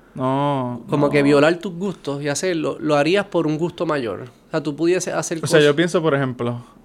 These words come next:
Speaker 1: eh, la comida.
Speaker 2: Ajá.
Speaker 1: ¿Verdad? Yo creo que eso es un ejemplo,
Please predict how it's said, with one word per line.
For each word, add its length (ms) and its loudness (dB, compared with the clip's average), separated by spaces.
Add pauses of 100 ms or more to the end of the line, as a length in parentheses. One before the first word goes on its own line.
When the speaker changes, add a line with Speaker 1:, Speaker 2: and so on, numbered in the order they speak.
Speaker 1:
eh, 360 -8
la 180 2
comida. 420 -2 (420)
Speaker 2:
Ajá. 460 -4
Speaker 1:
¿Verdad? 320 4
Yo 140 -2
creo 200 2
que 420 2 (960)
eso 220 -2
es 60 2
un 160 -2
ejemplo, 640 0